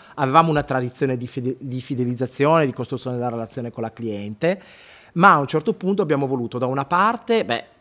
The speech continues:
ristrutturarla e dargli una sistematicità diversa, e dall'altra parte abbiamo voluto affrontare con dei piani differenziati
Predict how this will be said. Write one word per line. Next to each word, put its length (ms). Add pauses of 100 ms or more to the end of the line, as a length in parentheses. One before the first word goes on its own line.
(100)
ristrutturarla 960
e 140
dargli 320
una 100
sistematicità 720
diversa, 560
e 100
dall'altra 360
parte 340
abbiamo 220
voluto 280
affrontare 520
con 160
dei 100
piani 380
differenziati 960